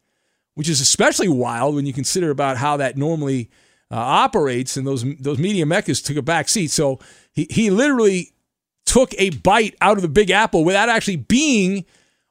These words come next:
on a team in the Big Apple. Ken Griffey Junior's career numbers against the Yankees, he hit thirty-six home runs, drove in over a hundred runs, batted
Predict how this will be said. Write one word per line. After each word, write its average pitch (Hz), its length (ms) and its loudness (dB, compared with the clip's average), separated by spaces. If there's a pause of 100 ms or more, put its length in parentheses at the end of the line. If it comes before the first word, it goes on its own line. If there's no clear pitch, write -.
on 214 160 4
a 202 60 2
team 254 400 0
in 190 80 0
the 180 60 0
Big 190 200 0
Apple. 233 300 2
Ken 269 280 0
Griffey 240 300 -2
Junior's 196 420 -2
career 214 300 0
numbers 196 300 0
against 180 260 -2
the 175 80 -2
Yankees, 170 360 -4
he 160 60 0
hit 151 140 -6
thirty-six 247 680 0
home 196 240 -2
runs, 160 400 -2 (360)
drove 214 280 2
in 220 140 0
over 185 240 2
a 147 60 2
hundred 226 420 -4
runs, 139 500 -4 (440)
batted 214 480 2